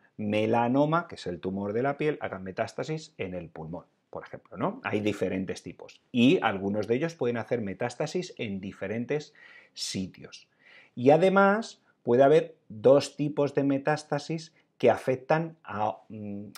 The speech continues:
a tejidos y a, y a estructuras serosas que hablamos, como son, eh, el pulmón, la pleura con-, concretamente, y, eh, el peritoneo, es decir, una telilla que llevamos por dentro del abdomen.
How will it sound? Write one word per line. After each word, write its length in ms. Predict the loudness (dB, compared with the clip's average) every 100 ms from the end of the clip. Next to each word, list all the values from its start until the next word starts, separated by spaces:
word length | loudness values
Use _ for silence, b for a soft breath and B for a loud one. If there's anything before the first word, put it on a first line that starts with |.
| -20
a 320 | -18 -16 -16 -20 _
tejidos 600 | 0 0 0 0 2 0
y 60 | -2
a, 180 | -2 -6
y 140 | -8
a 60 | -8
estructuras 640 | -8 -12 -12 -4 0 0
serosas 840 | -2 -2 6 8 8 6 -6 -10 -12
que 120 | -8
hablamos, 400 | -6 -6 -8 -14
como 220 | -12 -10
son, 340 | 0 0 0 -6 _ b b b b b
eh, 420 | -12 -8 -8 -8 -14 _ _ _ _ _ _ _ -14
el 180 | -12
pulmón, 640 | -8 -6 2 4 4 2 -6
la 240 | -8 -4
pleura 580 | 10 12 12 12 4 -2
con-, 260 | -10 -10 -10 -14
concretamente, 880 | -4 -4 0 0 0 0 -2 -4 -8 -10 _
y, 440 | 2 2 2 -2 b b b -8
eh, 600 | -6 -4 -6 -8 -10 -8
el 220 | -2 -2 0
peritoneo, 680 | -2 -2 -2 0 0 0 -2
es 40 |
decir, 280 | -6 -6 -4
una 240 | -4 -2
telilla 400 | 0 0 0 -2
que 80 | -2
llevamos 400 | 0 0 -2 -6
por 220 | -8 2
dentro 360 | 6 6 6 2
del 160 | 2
abdomen. 480 | -2 -6 -8 -10 -12